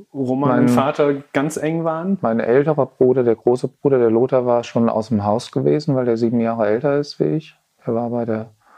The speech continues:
Speaker 2: Bundeswehr, der hat es von außen so ein bisschen beäugt irgendwie, fand es auch okay, aber am Anfang wusste er, glaub ich, nicht richtig, was er damit machen sollte. Und der Frank hat es akzeptiert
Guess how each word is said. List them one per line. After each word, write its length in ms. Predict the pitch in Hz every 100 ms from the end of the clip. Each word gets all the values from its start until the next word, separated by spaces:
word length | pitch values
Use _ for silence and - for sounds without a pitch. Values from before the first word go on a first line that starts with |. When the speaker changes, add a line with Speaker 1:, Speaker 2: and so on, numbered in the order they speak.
| - - - _
Speaker 2:
Bundeswehr, 480 | 151 156 143 - 139
der 80 | 131
hat 60 |
es 120 | 127 123
von 180 | 113
außen 340 | 110 113 120 120
so 80 | 117
ein 40 |
bisschen 300 | 120 113 113
beäugt 460 | 101 60 127 151 -
irgendwie, 500 | 139 143 135 135 131
fand 260 | - 123
es 100 | 117
auch 160 | 120 104
okay, 380 | 101 - 135 139
aber 140 | 123
am 100 | 113
Anfang 560 | 107 110 117 120 117 113 _ _ _ _
wusste 240 | - 143 139
er, 20 |
glaub 240 | 139 135
ich, 140 | 135 -
nicht 240 | 127 -
richtig, 400 | 131 123 135 -
was 120 | 127
er 120 | 123 123
damit 300 | 123 123 127
machen 260 | 120 127
sollte. 420 | 120 120 117 127 123 _ - - - - _ _ _ _ _ _ _ - - - -
Und 60 | 123
der 80 |
Frank 300 | 113 123 131 135
hat 100 | 127
es 140 | 120
akzeptiert 1080 | - - - - _ - 110 131 170 -